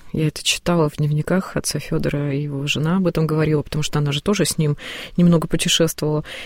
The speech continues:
И она говорит, что, а, там совершенно другое восприятие жизни, там есть какая-то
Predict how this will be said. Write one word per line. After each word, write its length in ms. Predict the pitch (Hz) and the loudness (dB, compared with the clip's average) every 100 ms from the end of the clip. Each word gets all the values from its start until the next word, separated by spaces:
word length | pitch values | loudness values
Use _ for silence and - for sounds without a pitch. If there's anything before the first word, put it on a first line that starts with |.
| - | -4
И 60 | - | 0
она 160 | 165 170 | 2 4
говорит, 360 | 170 175 220 | 4 4 4
что, 440 | - - 165 160 - - - | 2 2 2 4 0 -8 -12
а, 380 | - 160 156 160 - | -2 0 0 -2 0
там 140 | 170 170 | 2 4
совершенно 400 | 175 - 196 180 | 2 4 6 6
другое 280 | 175 185 | 4 4
восприятие 580 | 180 - 175 175 170 175 | 4 2 2 2 2 2
жизни, 380 | 175 185 170 160 | 4 4 6 4
там 160 | 151 151 | 2 2
есть 180 | 156 - | 0 -2
какая-то 580 | - - 156 - 151 | -2 0 0 2 -2